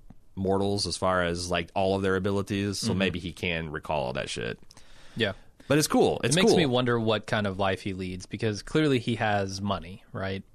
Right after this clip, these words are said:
Speaker 2: I mean,
Speaker 1: Right.
Speaker 2: the,
Speaker 1: The
Speaker 2: even
Speaker 1: antiquities,
Speaker 2: just to
Speaker 1: antiquities dealer seems like the perfect cover for him.
Speaker 2: Absolutely, yeah. Um, it, so I guess he's, like, a very, very successful antiquities dealer, which
Speaker 1: Right.
Speaker 2: surprises me that people don't just know him,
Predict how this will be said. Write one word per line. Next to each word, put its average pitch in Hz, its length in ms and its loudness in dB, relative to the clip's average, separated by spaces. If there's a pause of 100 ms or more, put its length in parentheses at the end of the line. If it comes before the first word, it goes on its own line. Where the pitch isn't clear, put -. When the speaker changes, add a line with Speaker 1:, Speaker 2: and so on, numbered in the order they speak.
(160)
Speaker 2:
I 113 80 0
mean, 113 180 4
Speaker 1:
Right. 71 160 -2 (400)
Speaker 2:
the, 143 240 2 (680)
Speaker 1:
The 160 140 2
Speaker 2:
even 151 100 6
Speaker 1:
antiquities, 208 720 6
Speaker 2:
just - 140 6
to - 60 6
Speaker 1:
antiquities - 520 6
dealer 131 340 4
seems 139 280 4
like 127 100 0
the 123 80 0
perfect - 360 0
cover 87 260 2
for 76 160 -6
him. 62 320 -8 (320)
Speaker 2:
Absolutely, 107 480 -2
yeah. 92 340 -6 (100)
Um, 110 520 2 (420)
it, 151 200 -8 (340)
so 165 240 2
I 139 160 2
guess 147 340 2
he's, 135 160 0
like, 123 160 2
a 117 60 2
very, 110 380 4
very 101 400 0
successful - 680 -6
antiquities 92 480 -10
dealer, 95 280 -6
which 104 160 -2
Speaker 1:
Right. 92 200 4
Speaker 2:
surprises 123 500 0
me 120 160 2
that 104 120 -2
people 113 220 -4
don't 104 160 -2
just - 200 -8
know 101 360 0
him, 131 360 0